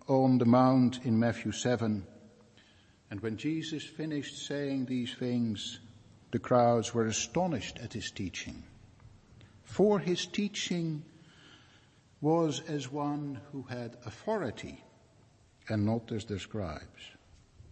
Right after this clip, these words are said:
And we also note that he is the gentle shepherd. Chapter forty, forty-two, verse three. "And the bruised reed he will not break, and a smoldering wick he will not snuff out."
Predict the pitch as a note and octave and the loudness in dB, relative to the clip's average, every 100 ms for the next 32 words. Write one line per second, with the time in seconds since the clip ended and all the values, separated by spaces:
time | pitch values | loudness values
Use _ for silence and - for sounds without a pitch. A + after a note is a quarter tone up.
0 | - _ _ - - - - - - - | -20 _ _ -20 -20 -20 -20 -20 -20 -20
1 | _ _ _ _ - _ _ _ _ _ | _ _ _ _ -20 _ _ _ _ _
2 | A2 A2+ B2+ D3 D#3 D3 C3 C3 - - | -4 0 0 0 -2 0 0 -2 -6 -18
3 | - - - _ _ _ _ _ _ _ | -20 -20 -20 _ _ _ _ _ _ _
4 | - - B2 C#3+ D3 C3+ D3+ B2+ D3+ B2+ | -20 -4 -2 2 2 2 -2 0 4 4
5 | - F2+ - F2 - - - - - - | 2 -4 -2 -4 -4 -10 -12 -18 -20 -20
6 | - - - - - - _ - A2+ A2 | -20 -20 -20 -20 -20 -20 _ -4 -2 0
7 | A2 G#2+ G#2+ G#2 G#2+ G2+ G2 - - G#2+ | -2 -2 -2 -2 -6 -6 -6 -6 -4 -2
8 | G#2+ - G#2+ F#2 F#2+ - - G2 D#2+ C2+ | -4 -6 -4 -4 -6 -8 -6 -4 -4 -8
9 | - - - _ - G2 G2+ G2+ B2+ C3+ | -16 -20 -20 _ -10 -6 -6 0 4 4
10 | C3+ C3 B2+ C3+ C#3 C3+ C3+ C3 C3 B2+ | 4 0 0 2 2 2 0 0 2 2
11 | B2 B2+ B2 B2+ - B2+ B2+ C#3 D3 D3+ | 0 0 0 -2 -4 -4 -4 -2 -2 -2
12 | D3+ D3+ C#3 D3+ D3 D3+ D3 C#3+ D3 C3+ | -2 0 0 -2 -6 -8 -6 -4 -4 -4
13 | C3 - A#2+ G#2+ - E2 C#2+ | -6 -6 -6 -6 -8 -10 -10